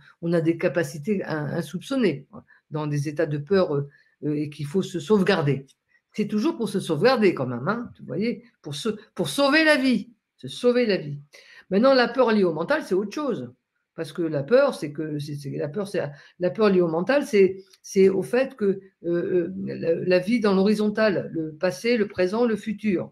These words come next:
Donc, ça veut dire que les expériences du passé qui n'ont pas été, qui n'ont pas été, euh, favorables, eh bien, euh, on a peur, on a peur que ça continue. Ou alors, on a, on a peur de recommencer la même chose. Et, et, et il y a une peur qui va empêcher l'action même.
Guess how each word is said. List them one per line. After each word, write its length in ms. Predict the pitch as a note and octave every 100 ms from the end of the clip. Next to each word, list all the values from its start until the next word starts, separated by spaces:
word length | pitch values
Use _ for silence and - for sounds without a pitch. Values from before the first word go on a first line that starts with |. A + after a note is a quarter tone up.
| _ _ _ _ _ _ E3
Donc, 180 | E3+
ça 160 | - F3
veut 80 | F#3
dire 220 | G3 G3
que 80 | G3
les 180 | F#3+ G#3
expériences 400 | G#3 G#3 G#3 G3
du 120 | G3
passé 360 | G3 G3 G3+
qui 100 | G3+
n'ont 140 | E3 D#3+
pas 160 | E3+
été, 440 | E3 D#3+ D#3+ C#3+ C#3+ _ _ _
qui 100 | -
n'ont 160 | E3+ D#3+
pas 160 | F#3
été, 380 | F3 F3 F#3 F3
euh, 140 | D3 C#3+ - - - -
favorables, 880 | C#3+ F3+ F3 G#3 A#3 C4 G3+ D#3+ A#2+ - _ _ _ _ _ _
eh 120 | - E3+
bien, 420 | E3+ G3+ G3+ F3+
euh, 80 | F3+
on 120 | F3+
a 80 | F#3
peur, 380 | B3+ C4+ G3+ G3+
on 140 | F#3
a 80 | F#3+
peur 220 | F#3+ B3
que 60 | -
ça 100 | A#3+
continue. 680 | B3 A#3 C4 C4+ B3+ F3 - _ _ _ _ _ _ -
Ou 160 | G3
alors, 220 | G#3 G#3+
on 100 | G#3+
a, 200 | G#3+ G#3+ G#3
on 120 | G3
a 80 | G3+
peur 220 | A#3 G#3+
de 80 | A3
recommencer 480 | A3 A#3 A3+ A3+
la 80 | A#3+
même 160 | A#3+ B3
chose. 580 | - C4 B3+ F#3+ C#3+ - _ _ _ _
Et, 100 | F#3+
et, 340 | G3 G3+ G3+ G#3
et 20 |
il 60 |
y 40 | G#3+
a 60 |
une 220 | A3+ A3 G#3+
peur 240 | C#4 C4
qui 160 | A3+ G3
va 200 | G3+ -
empêcher 440 | A#3+ A#3+ A3+ C4+
l'action 480 | A#3+ A3+ - D4 C4+
même. 300 | D#3 C#3